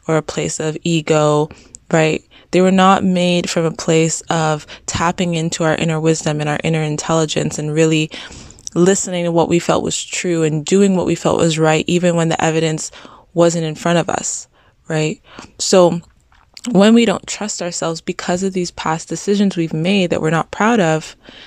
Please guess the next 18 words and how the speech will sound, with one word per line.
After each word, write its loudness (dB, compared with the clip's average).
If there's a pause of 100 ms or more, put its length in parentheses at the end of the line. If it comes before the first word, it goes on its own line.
(560)
it's 0
really 4
trying, 0 (280)
it's -2
really 4
about 2
trying -4
to 0
see -4
that -2 (1120)
that's 2
not 0
proof -4
that -2
we -6
can't -8
trust -8
ourselves. -8